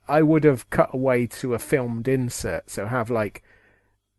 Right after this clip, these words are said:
I mean, almost like Alien, stick her head up through the tabletop,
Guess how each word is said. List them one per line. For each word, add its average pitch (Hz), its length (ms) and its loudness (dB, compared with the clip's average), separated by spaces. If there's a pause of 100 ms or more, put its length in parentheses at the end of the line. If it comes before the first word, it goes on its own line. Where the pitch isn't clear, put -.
(280)
I 165 40 -2
mean, 160 180 0
almost 180 340 2
like 139 180 2
Alien, 131 600 2
stick - 380 -2
her 143 120 2
head 131 220 2
up - 160 -2
through 127 340 -4
the 117 140 -6
tabletop, 117 840 -4